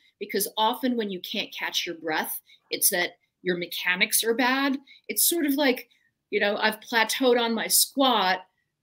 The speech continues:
um, and you look at your mechanics and your mechanics are off, of course you can't actually add more weight. So get your breathing I Q,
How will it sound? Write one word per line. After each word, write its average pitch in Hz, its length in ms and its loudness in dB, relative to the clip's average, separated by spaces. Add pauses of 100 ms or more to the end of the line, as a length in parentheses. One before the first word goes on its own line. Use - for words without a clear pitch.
um, 175 720 -2
and 208 100 0
you 214 100 -2
look 226 140 4
at 226 60 0
your 208 120 0
mechanics 214 440 -2
and 202 80 -8
your 185 80 -6
mechanics 254 560 2
are - 100 -4
off, 160 240 -4
of - 160 -20
course 226 300 0
you 185 60 -8
can't 147 420 -6
actually - 360 -2
add 156 220 -4
more 151 200 -4
weight. 147 300 -4 (260)
So 190 320 4
get 240 260 4
your 262 160 4
breathing 226 340 2
I 196 120 4
Q, 208 420 -4